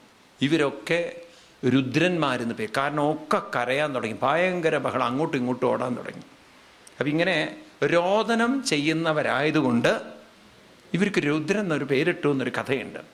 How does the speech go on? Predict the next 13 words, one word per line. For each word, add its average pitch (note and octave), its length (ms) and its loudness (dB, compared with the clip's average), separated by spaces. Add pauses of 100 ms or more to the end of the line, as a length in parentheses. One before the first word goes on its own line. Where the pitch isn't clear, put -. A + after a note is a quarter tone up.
(380)
ഏതായാലും F3 420 2
ഇങ്ങനെ F#3+ 240 2 (140)
പതിനൊന്ന് B3 440 2
പേരിൽ F3 380 2 (120)
ഒരാളാണ് C#3 580 0
ശങ്കരൻ C#3+ 600 0
എന്നുള്ളത്. - 540 -12 (640)
ആദ്യ, D3+ 280 -2
ഇപ്പം C3 320 -2
ദ്വാദശ, C#3+ 540 0
sorry, A#2 340 -2
ഏകാദശ D#3+ 520 0
രുദ്രന്മാർ. B2 680 -2